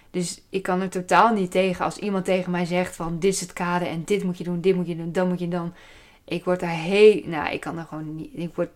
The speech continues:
daar word ik helemaal gek van. Dus ik heb, ik doe het juist heel goed zonder kaders eigenlijk en met heel veel vrijheid en, ja, heel veel autonomie dus. En, nou ja, onbeperkte denkers past er wel heel erg bij. Maar die verscholen waardesessie, toen moest ik dus een rollenspel doen.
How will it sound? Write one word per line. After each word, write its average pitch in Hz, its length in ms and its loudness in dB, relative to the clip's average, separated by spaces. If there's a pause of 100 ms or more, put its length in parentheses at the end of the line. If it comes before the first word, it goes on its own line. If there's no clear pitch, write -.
daar 180 120 -4
word 175 140 -4
ik 170 60 -10
helemaal 185 220 -2
gek 180 180 -4
van. 220 280 -6 (760)
Dus - 380 -4 (440)
ik 196 200 -4
heb, 180 280 -2
ik 185 220 -2
doe 190 180 2
het 190 80 2
juist 185 240 0
heel 190 180 4
goed 196 440 -6 (580)
zonder 190 640 2 (140)
kaders 190 440 2
eigenlijk 170 500 -6
en 170 300 -8 (100)
met 175 160 -2
heel 202 200 2
veel 185 80 -2
vrijheid 180 560 -2
en, 175 220 -4 (380)
ja, 190 160 0
heel 160 220 2
veel 185 120 -2
autonomie 180 580 0
dus. 233 580 2 (1900)
En, 196 600 2
nou 196 160 0
ja, - 60 0
onbeperkte 190 460 0
denkers 190 400 0
past 180 220 -2
er 185 80 -2
wel 180 80 0
heel 180 100 2
erg 180 140 -2
bij. 180 360 -2
Maar 185 220 -2
die 185 160 -2
verscholen 196 420 0
waardesessie, 185 760 2
toen 190 140 -2
moest 185 180 -2
ik 180 120 -4
dus 175 140 -2
een 175 140 -2
rollenspel 208 560 0
doen. 220 280 2